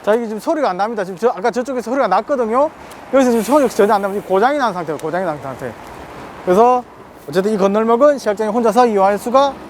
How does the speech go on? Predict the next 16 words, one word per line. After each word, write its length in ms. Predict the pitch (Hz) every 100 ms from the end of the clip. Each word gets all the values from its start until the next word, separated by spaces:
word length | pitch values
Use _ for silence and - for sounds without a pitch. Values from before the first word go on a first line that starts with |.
| - - -
없는 280 | 160 214 226
상태가 300 | 233 220 190
되겠습니다. 340 | 151 156 139
어떻게? 180 | 127 131 110 - - - - - - - - - - - - -
한번 200 | - 262
여기는 200 | 285 320 233
동작 260 | 220 247
하나 100 | 269
물어, 260 | 240 294 254
눌러볼까요? 600 | 202 220 247 240 214 254 - - - - - - - - - - - - - - - - - -
네, 180 | 214 151 - 202
역시 180 | 208
고장이 300 | 214 185 196
난 140 | 202 185
상태입니다. 380 | 185 175 147 113 104 98 - - - - - - - - - - - - - - - - - - 247 - - 254 - 262 - - - - - - - - - - - - - - - - - - - - - - - 147
어, 340 | 139 135 131